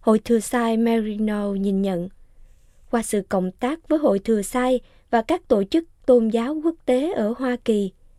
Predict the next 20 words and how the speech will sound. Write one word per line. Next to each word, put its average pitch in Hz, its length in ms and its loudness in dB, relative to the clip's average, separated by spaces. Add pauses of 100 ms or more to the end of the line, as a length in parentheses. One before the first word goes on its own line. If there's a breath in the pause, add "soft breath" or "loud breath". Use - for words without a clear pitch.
(500)
trong 226 200 4
nhiều 208 220 0
năm 214 220 -2
qua, 214 320 -4 (640)
ông 254 200 4
bà 196 360 0
de 190 100 0
Mello 214 540 0 (240 soft breath)
đã 226 100 2
cống 277 260 4
hiến 302 340 -2
hết 392 260 -4
mình 202 300 2
cho 294 140 0
hoạt 277 260 -4
động 185 280 2
xây 285 240 -2
dựng 202 220 2
hòa 208 220 -2
bình, 202 260 -2